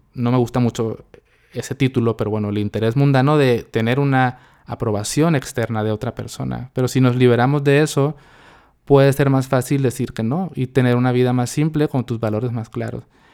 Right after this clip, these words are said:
Igual, todo lo que es material, la acumulación de objetos, de pertenencias, pues es, es un rechazo a la pérdida, al soltar, y es una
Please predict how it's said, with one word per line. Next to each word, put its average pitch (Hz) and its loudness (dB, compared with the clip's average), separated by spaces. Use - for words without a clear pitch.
Igual, 131 4
todo 135 4
lo 147 4
que 135 2
es 123 0
material, 135 4
la 131 4
acumulación 117 0
de 127 0
objetos, 131 -2
de 120 0
pertenencias, 127 0
pues 127 0
es, 131 0
es 139 0
un 147 4
rechazo 151 2
a - 2
la 117 0
pérdida, 131 2
al 113 -4
soltar, 127 -4
y 139 0
es 117 -2
una 147 2